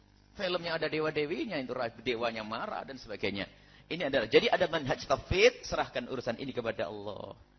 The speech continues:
Ridha Allah adalah karunia Allah, kasih sayang Allah, ya. Allah periayah, Allah pengayuman Allah, ridha Allah. Dan murka Allah adalah Allah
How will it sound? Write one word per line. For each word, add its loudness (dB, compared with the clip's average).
Ridha 2
Allah -2
adalah -4
karunia -4
Allah, -2
kasih -8
sayang -2
Allah, -2
ya. -4
Allah 0
periayah, 0
Allah -2
pengayuman -4
Allah, -6
ridha 0
Allah. -2
Dan 2
murka 2
Allah 4
adalah -2
Allah 2